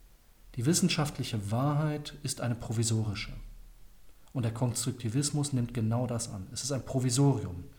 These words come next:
Es ist genauso gut, bis etwas Besseres kommt.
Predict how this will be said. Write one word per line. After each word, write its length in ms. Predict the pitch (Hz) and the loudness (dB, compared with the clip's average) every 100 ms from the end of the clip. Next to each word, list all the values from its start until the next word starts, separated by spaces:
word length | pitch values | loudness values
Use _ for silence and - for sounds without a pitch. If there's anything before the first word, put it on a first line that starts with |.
| - 131 | -14 -6
Es 100 | - | -4
ist 120 | - | 2
genauso 680 | 147 165 202 214 160 143 143 | 4 6 6 4 4 2 0
gut, 360 | 113 139 160 - - - - - - - | -2 -2 -4 -12 -20 -20 -20 -20 -20 -4
bis 160 | 139 135 | -2 -2
etwas 240 | 120 113 | -4 -6
Besseres 420 | - 107 - 107 - | -4 -4 -4 -8 -12
kommt. 300 | - - | -14 -18